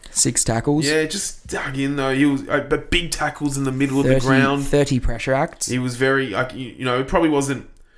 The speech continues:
Speaker 2: a top five or six game of the season from Cerra.
Speaker 1: Oh, no, it
Speaker 2: But,
Speaker 1: probably
Speaker 2: um,
Speaker 1: wasn't even a top ten.
Speaker 2: <laughs> Yeah. But, um, no, he was fine. You can't have, don't have an issue with his game.
Speaker 1: But this probably goes back to what we've said about
Speaker 2: Yeah.
Speaker 1: him, that he's one of our midfielders who we can trust to run both ways. And,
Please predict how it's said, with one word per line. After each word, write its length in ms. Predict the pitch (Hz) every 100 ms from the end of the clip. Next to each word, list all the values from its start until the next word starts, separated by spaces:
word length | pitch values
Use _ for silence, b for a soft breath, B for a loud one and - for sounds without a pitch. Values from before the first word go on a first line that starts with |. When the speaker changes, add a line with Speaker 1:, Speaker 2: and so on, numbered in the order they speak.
| b b
Speaker 2:
a 60 | 131
top 240 | - -
five 260 | - 135 127
or 60 | 123
six 260 | 131 -
game 220 | 131 123 117
of 40 |
the 60 | 113
season 400 | - 120 120 123
from 200 | 113 107
Cerra. 420 | 107 107 123 175 b b b b 123
Speaker 1:
Oh, 100 | 107
no, 140 | 117
it 40 | 113
Speaker 2:
But, 100 | 127
Speaker 1:
probably 180 | 123 123
Speaker 2:
um, 60 |
Speaker 1:
wasn't 200 | 120 117 113
even 100 | 113
a 40 |
top 220 | - -
ten. 320 | - 131 - -
Speaker 2:
<laughs> 60 | -
Yeah. 400 | 117 101 127 101 B B B B
But, 140 | 120 120
um, 320 | 120 120 117
no, 180 | 143 143
he 120 | 139
was 200 | 135 -
fine. 300 | 127 127 120
You 120 | 104
can't 340 | 107 117 117
have, 400 | 110 65 - -
don't 180 | - 117
have 80 | 107
an 80 | 107
issue 240 | 104 104
with 100 | 104
his 140 | 110 107
game. 340 | 104 98 117 -
Speaker 1:
But 160 | - 135
this 160 | 147 -
probably 340 | 135 131 123
goes 300 | 123 120 113
back 220 | 123 123
to 120 | -
what 120 | 123 -
we've 120 | 113
said 220 | - 117
about 300 | 120 117 113
Speaker 2:
Yeah. 60 | 113
Speaker 1:
him, 60 | 113
that 100 | 113
he's 220 | 123 123
one 160 | 120
of 100 | 117
our 380 | 117 117 117 113
midfielders 680 | 82 117 120 123 120 117 110
who 100 | 120
we 80 | 113
can 160 | 117
trust 360 | 113 120 120 -
to 100 | 117
run 160 | 120
both 300 | 110 120 107
ways. 340 | 120 120 123 120
And, 180 | 117